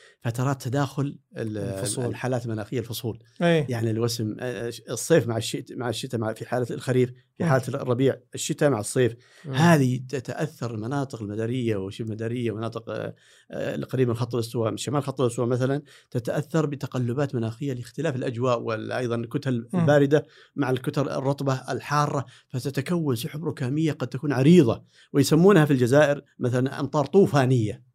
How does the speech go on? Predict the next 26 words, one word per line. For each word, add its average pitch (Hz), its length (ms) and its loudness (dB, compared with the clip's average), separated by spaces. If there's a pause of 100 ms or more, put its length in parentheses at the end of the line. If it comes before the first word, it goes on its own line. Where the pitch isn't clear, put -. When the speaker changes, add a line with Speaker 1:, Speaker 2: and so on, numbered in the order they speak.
(120)
Speaker 3:
مم. 160 640 -2
Speaker 1:
أمطار 135 260 2
طوفانية، 139 640 6
أمطار 165 180 4
Speaker 3:
مم. 156 60 2
Speaker 1:
طو-، 165 120 6
يعني، 156 200 2
يعني 151 440 0
أنها 156 240 0
إذا 123 200 2
سقطت 139 480 0
بغزارة 147 460 6
مع 127 120 2
الكثافة 151 480 2
Speaker 3:
تشكل 165 440 -2
طوفان. 170 340 0
Speaker 1:
تشكل 170 560 4
طوفان 156 640 0
جاري، 139 600 8 (120)
Speaker 3:
مم. 160 180 2
Speaker 1:
الذي 156 400 6
يصنعه 175 340 6
البشر 143 320 6
من 127 100 4
أنفاق 131 500 0
أو، 113 400 0